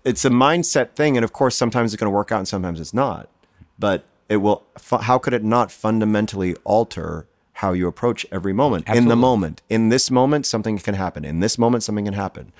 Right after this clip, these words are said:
Speaker 1: You know, um, there, there's something like, uh, uh, "Don't let the, don't let the pressure exceed the pleasure."
Speaker 2: Oh, I like that.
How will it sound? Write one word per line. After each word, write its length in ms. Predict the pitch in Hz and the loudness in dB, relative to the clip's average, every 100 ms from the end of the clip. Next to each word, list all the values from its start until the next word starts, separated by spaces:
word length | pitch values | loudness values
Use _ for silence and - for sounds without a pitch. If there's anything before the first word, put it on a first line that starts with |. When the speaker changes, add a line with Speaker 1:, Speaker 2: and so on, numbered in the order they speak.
| - - _ | -20 -20 _
Speaker 1:
You 100 | - | -4
know, 220 | 92 82 - | 0 0 2
um, 320 | 92 90 82 - - _ - | 2 2 0 -6 -20 _ 2
there, 220 | 113 110 | 4 4
there's 240 | 92 113 - | 2 0 2
something 220 | 120 117 | 2 4
like, 200 | 107 92 _ - | 2 -2 _ -4
uh, 300 | 101 92 82 - _ _ _ _ _ _ - _ - | -2 0 -4 -10 _ _ _ _ _ _ -20 _ -8
uh, 300 | 90 87 82 - | -4 -2 -4 2
"Don't 220 | 107 107 | 2 4
let 200 | 104 - | 0 2
the, 600 | 104 95 92 90 87 78 _ _ _ - - | 2 2 2 2 0 -4 _ _ _ -20 0
don't 160 | 113 | 2
let 120 | 107 | 2
the 80 | 104 | -2
pressure 400 | - 113 107 110 | -2 0 0 0
exceed 400 | 98 - - 95 | -2 -2 -2 -2
the 60 | 92 | -4
pleasure." 500 | - 92 104 156 165 _ _ _ _ - - - 160 | -6 -4 -4 -6 -10 _ _ _ _ -20 -20 -16 -10
Speaker 2:
Oh, 160 | 113 98 | -8 -8
I 140 | 123 | -10
like 220 | 110 117 | -8 -10
that. 300 | 110 69 71 | -12 -12 -14